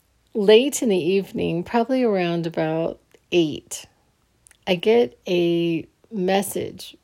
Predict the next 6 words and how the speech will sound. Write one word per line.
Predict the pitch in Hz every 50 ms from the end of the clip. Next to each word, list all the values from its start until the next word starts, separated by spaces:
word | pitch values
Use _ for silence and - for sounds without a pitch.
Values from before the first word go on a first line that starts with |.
| _ _
from | - - - - 190 180 175 175 170 170 170 170 165 156 143 - - _ _ _ _ _ _ _ _ _ _ _ _ _ _ _ _ _ _ _ _ _ _ _ _ _ -
one | 240 190 208 208 208
of | 208 202 196 -
my | 180 170 165 165
best | 160 - 170 170 170 170 - - -
friends, | - - 170 165 165 156 151 156 160 160 165 - - -